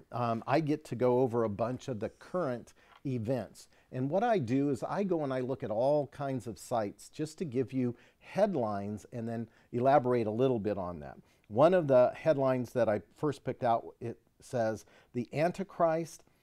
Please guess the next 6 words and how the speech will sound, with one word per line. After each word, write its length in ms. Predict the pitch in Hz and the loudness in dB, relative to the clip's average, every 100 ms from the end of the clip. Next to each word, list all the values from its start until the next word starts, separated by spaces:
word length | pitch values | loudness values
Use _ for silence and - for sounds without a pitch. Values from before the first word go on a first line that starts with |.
| _ _ _ | _ _ _
and 380 | - 143 143 135 - | -2 0 0 -2 -6
Artificial 760 | - 127 127 - 117 - 110 104 - | 0 0 0 -4 -8 -6 -10 -10 -14
Intelligence." 800 | 107 95 117 87 85 87 64 - _ _ _ - | -12 -10 -6 -6 -8 -16 -20 -20 _ _ _ -8
And 160 | 135 127 | -4 -2
the 100 | 120 | -4
gist 600 | 85 143 160 180 - | -4 -2 -2 -4 -10